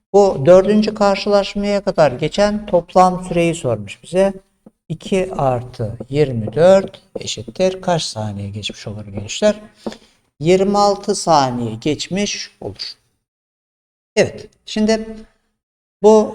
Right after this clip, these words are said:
yüz yirmi derecelik açı vermiş gençler. Çevresinde ne vermiş? Yüz yirmi metre.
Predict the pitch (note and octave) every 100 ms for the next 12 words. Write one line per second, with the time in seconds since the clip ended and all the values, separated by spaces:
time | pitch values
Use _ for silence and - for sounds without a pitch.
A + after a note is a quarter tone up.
0 | F3+ F3 F3+ A3+ A3+ A3 G#3 G#3+ G#3+ G3+
1 | A3 F#3+ C#3+ B2+ - C3 B2+ - A3 -
2 | - _ _ - F#3+ G3+ G#3+ G#3+ A3 G#3+
3 | G#3+ G3 F3+ G3 A3 A3 - _ _ _
4 | _ _ _ D#3+ F#3+ G3 F3+ G3 F#3+ F#3
5 | F3+ C#3+ A#2 - G2